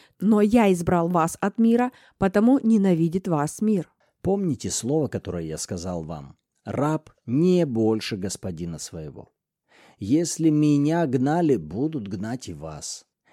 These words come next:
Speaker 2: Если моё слово соблюдали, будут соблюдать и ваше. Но всё то сделают вам за имя моё, потому что не знают пославшего меня».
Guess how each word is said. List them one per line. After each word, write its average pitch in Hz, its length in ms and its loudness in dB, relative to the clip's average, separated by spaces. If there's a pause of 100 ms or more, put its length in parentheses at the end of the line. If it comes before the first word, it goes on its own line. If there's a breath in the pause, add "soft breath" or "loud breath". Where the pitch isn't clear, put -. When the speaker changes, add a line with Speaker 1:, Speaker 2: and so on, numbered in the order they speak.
Speaker 2:
Если 143 540 0
моё 143 420 2
слово 160 460 -2
соблюдали, 120 880 0
будут 135 640 -2
соблюдать 87 760 -8
и 127 60 -4
ваше. 135 540 -8 (580 soft breath)
Но 131 240 2
всё - 420 -2
то 170 240 0
сделают 139 720 0
вам 147 420 0
за 107 540 -4 (120)
имя 147 440 -2
моё, 117 580 -4 (300)
потому 131 580 -4
что 135 300 -6
не 135 640 0
знают 117 800 -6
пославшего 90 840 -8
меня». 85 420 -10